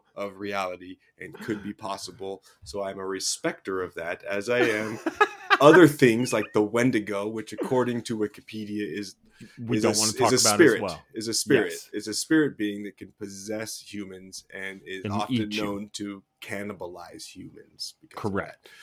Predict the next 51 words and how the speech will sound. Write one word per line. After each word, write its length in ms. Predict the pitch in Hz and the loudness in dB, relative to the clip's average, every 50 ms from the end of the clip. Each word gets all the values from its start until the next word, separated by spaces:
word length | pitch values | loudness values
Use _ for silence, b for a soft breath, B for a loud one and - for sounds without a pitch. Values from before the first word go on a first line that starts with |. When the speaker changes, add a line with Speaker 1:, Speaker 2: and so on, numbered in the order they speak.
| B B B | B B B
Speaker 1:
So 140 | B - 127 120 | B -2 0 0
we're 80 | 120 | 4
not 180 | 123 127 120 - | 4 2 2 2
supposed 220 | - 135 120 - | 0 -2 -2 -2
to 60 | 123 110 | -2 -2
say 180 | - 127 123 | 0 0 0
that 260 | 107 113 - 117 113 - | 0 0 -2 -4 -4 -4
either. 440 | 107 107 107 123 131 135 131 123 _ - | -6 -2 0 0 0 0 -2 -4 _ -8
You 140 | 120 113 117 | -6 -6 -4
didn't 280 | 131 123 127 120 113 _ | -4 -4 -4 -6 -8 _
fuck, 380 | - - - _ - 120 123 _ _ - | -18 -20 -20 _ -18 -18 -18 _ _ -14
you 140 | 127 120 120 | -12 -12 -10
didn't 240 | 123 135 135 135 _ - - | -8 -8 -8 -10 _ -20 -20
f-, 80 | 131 123 - | -20 -14 -8
tell 160 | 123 123 139 | -4 -2 -2
me. 260 | 151 139 135 131 - b b b b b b b b 113 117 117 127 - | 0 -2 -4 -4 -8 b b b b b b b b -12 -12 -12 -10 -2
I've 160 | 117 123 135 135 | 4 4 6 8
just 180 | 156 139 143 151 | 8 6 6 6
been 80 | 143 123 | 6 8
Speaker 2:
Well, 100 | 151 147 | 8 6
Speaker 1:
saying 360 | - - 107 127 143 127 110 | 6 6 4 6 6 6 4
it 240 | 110 117 123 - - | 4 0 0 -2 -4
like 220 | 98 104 107 - 117 | -4 -6 -6 -6 -6
it's, 180 | - - 123 | -8 -6 4
Speaker 2:
well, 360 | 135 156 170 175 170 160 151 139 | 8 10 12 12 12 10 10 8
Speaker 1:
like 60 | - | 4
it's 140 | - - - | 2 -4 0
Speaker 2:
from 140 | - 170 160 | 2 4 4
Speaker 1:
just 60 | 165 | 6
Speaker 2:
my 240 | 180 190 208 208 202 | 6 6 8 6 6
Speaker 1:
all 100 | 180 180 | 6 6
willy-nilly. 320 | 170 170 165 113 113 117 - - - | 6 6 6 4 4 2 2 4 4
Speaker 2:
understanding, 500 | 151 151 139 131 123 120 110 104 95 92 _ _ _ _ _ _ _ _ _ - 147 | 4 2 2 2 0 0 -2 -2 -6 -8 _ _ _ _ _ _ _ _ _ 0 2
it's 260 | 151 135 - - 147 | 2 2 0 -2 -2
like 320 | 139 135 131 120 - - | 0 0 0 0 -2 -2
when 160 | 113 120 120 | 0 0 2
you're 140 | 120 117 120 | 2 2 0
in 260 | - 123 131 131 131 | 0 0 0 0 0
that 180 | 123 113 107 - | -2 -4 -6 -10
space. 240 | - - 123 107 123 | -6 -4 -4 -4 -2
Now, 420 | 131 123 120 117 117 113 110 - - | 0 2 2 2 2 0 -2 -6 -8
again, 420 | - 120 117 120 117 113 107 - - _ _ - - | -8 -4 -2 -2 0 -2 -2 -6 -8 _ _ -16 -16
uh, 40 | 117 - - 117 - - - | -16 -14 -12 -12 -12 -12 -8
Wendigos 560 | 135 131 147 156 165 165 139 143 131 123 110 131 | 0 2 2 4 4 2 4 4 2 2 2 -2
are 80 | 113 | -4
more. 680 | 110 107 104 104 104 104 104 101 98 95 - 95 101 - _ _ _ _ _ _ - | -2 -2 -2 -2 0 -2 -2 -2 -2 -4 -6 -8 -12 -20 _ _ _ _ _ _ -6
Now 160 | 110 113 110 | -2 0 0
Speaker 1:
It's 80 | 107 110 | 0 0
a 40 | 113 | 0
Speaker 2:
they 260 | 123 131 - 120 117 117 | 2 2 4 4 4 4
are 80 | 110 | 4